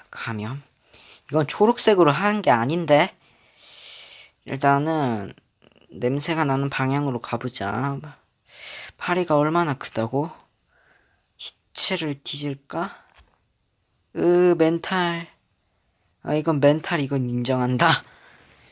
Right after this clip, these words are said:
자, 이 정도 더위는 참을 수 있지. 콘크리트, 폐허. 아저씨.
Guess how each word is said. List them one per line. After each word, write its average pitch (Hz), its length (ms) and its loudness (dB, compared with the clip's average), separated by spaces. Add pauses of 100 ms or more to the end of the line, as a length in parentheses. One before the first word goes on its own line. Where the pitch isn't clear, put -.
(920)
자, 123 640 0
이 147 60 -2
정도 165 300 -4
더위는 160 440 -6
참을 175 300 -2
수 - 180 -10
있지. 143 800 -8 (1500)
콘크리트, 127 960 -6
폐허. 120 500 -6 (920)
아저씨. 127 1120 -4